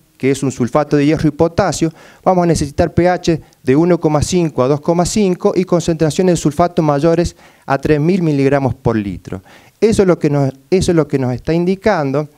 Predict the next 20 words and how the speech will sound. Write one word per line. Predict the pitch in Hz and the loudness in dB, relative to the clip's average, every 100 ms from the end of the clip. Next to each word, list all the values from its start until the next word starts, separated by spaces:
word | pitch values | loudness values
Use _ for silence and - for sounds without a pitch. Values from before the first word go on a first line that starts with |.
| _ _ - | _ _ -10
es | 139 | -4
que | 175 185 | 0 0
este | 175 | 0
mineral, | 170 170 180 180 | 0 2 2 0
si | 151 | 0
nosotros | 139 170 165 | 0 0 0
lo | 160 | 0
encontramos | 165 165 175 170 | -2 -2 -2 0
en, | 165 165 - | 0 -2 -4
en | 143 | -2
un | 175 | 0
depósito, | 180 180 180 190 156 - 165 | 0 -2 0 -2 -2 -4 -4
nos | 156 151 | -4 -4
puede | 175 175 175 180 - _ _ | -2 0 0 -2 -10 _ _
indicar | - 143 143 147 160 175 | -6 -4 -2 -2 -2 0
condiciones, | 165 139 135 - 151 160 - _ _ _ _ | 0 -2 -2 -2 0 0 -4 _ _ _ _
eh, | 131 123 120 110 - - | -2 0 0 -2 -6 -12
de | 117 131 | -4 -4
paleo-, | 131 160 165 160 151 131 123 117 110 107 104 104 - - _ - _ _ | 0 -2 2 2 2 0 -2 -2 -2 -4 -8 -12 -16 -20 _ -20 _ _
paleoquímicas, | - 156 165 147 - 214 185 160 - 160 - | -4 0 0 0 -2 0 0 -2 -2 -4 -4